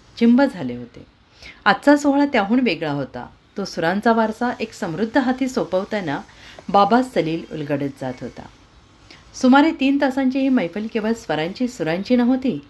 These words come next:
तर ती वारसा कसा चालवायचा असतो याचा धडा देणारा होता.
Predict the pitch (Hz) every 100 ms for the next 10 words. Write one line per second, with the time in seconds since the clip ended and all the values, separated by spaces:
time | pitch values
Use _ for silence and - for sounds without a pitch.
0 | _ _ _ - 147 - 233 180 147 139
1 | 196 - - 240 254 294 214 180 170 151
2 | 143 - 151 220 170 135 165 156 135 131
3 | 135 127 127 127 139 -